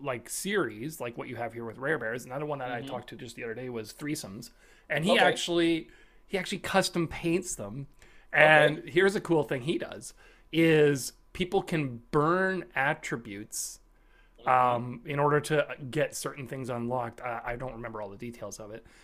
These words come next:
Speaker 1: And he'll go
Speaker 2: Oh, that's
Speaker 1: back and
Speaker 2: dope.
Speaker 1: actually manually paint them out or change the actual paintings,
Speaker 2: That
Speaker 1: 'cause he keeps, he keeps the physicals, okay?
Speaker 2: Uh-huh.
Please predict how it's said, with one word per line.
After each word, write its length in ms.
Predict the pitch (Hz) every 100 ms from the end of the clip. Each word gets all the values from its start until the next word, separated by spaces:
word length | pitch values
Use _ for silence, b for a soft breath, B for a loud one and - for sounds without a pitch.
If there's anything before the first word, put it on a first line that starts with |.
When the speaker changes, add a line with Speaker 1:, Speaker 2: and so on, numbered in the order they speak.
| b -
Speaker 1:
And 160 | 160
he'll 220 | - 214
go 180 | 233 220
Speaker 2:
Oh, 40 | 190
that's 340 | 190 190 -
Speaker 1:
back 120 | -
and 140 | 143 143
Speaker 2:
dope. 80 |
Speaker 1:
actually 320 | 151 156 160 147
manually 720 | 143 143 156 170 165 160 156
paint 480 | - - 151 180 185
them 220 | 139 143 -
out 340 | 147 110 - -
or 120 | 123
change 600 | - - 143 151 143 -
the 120 | - 123
actual 640 | 123 - 135 131 113 117 _ _ _ _ _ _ -
paintings, 400 | - 147 127 82
Speaker 2:
That 160 | 131 135
Speaker 1:
'cause 140 | 139
he 80 | 139
keeps, 360 | - 190 208 - B B
he 100 | -
keeps 420 | 151 - 202 220 -
the 100 | 143
physicals, 800 | - 147 151 - 104 156 - - - - _ -
okay? 220 | 135 139
Speaker 2:
Uh-huh. 120 | 127